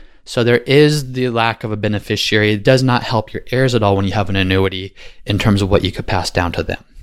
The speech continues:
The last downside, at least I'll mention here, is there's really no ability to do tax planning when you elect the annuity option.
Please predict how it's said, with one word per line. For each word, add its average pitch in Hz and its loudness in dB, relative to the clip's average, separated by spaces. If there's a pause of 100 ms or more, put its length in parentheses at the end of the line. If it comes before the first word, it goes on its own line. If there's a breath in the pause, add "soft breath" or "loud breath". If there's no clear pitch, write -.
(800 soft breath)
The 131 -6
last 139 0
downside, 139 -2
at - -10
least 120 0
I'll 120 4
mention 120 0
here, 139 2
is 123 2
there's 123 0
really 170 2
no 143 4
ability 120 4
to 113 2
do 101 -4
tax - -6
planning 80 -10
when 117 2
you 110 4
elect 104 2
the 107 0
annuity 95 0
option. - -6